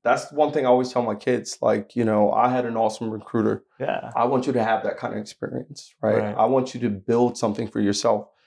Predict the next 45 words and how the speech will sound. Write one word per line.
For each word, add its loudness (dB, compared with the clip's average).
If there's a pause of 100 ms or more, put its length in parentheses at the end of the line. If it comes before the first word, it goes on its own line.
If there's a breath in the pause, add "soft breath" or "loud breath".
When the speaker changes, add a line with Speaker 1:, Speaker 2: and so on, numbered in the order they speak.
Speaker 1:
because 2
I 6
can -6
call 4
myself 0
successful. -4 (420)
Um, 2
everything 4
that 2
I've -8
gotten, 2
every, -2
every 2
place -2
that 0
I've 2
been, 2 (360 soft breath)
everything 2
I 2
built -2
for -4
myself 0 (360)
because 0
I 4
had 0
this -6
opportunity. -2 (120)
Speaker 2:
Mm-hmm. -6 (200)
Speaker 1:
I 0
wanna 4
know 2 (220)
what's 0
your 4
opportunity -2
gonna -2
look -2
like." -4 (180)
Speaker 2:
Yeah, -8 (340)
yeah. -4 (880)
Taking -4
a -2
little 2
dive -4
into -6
your, -2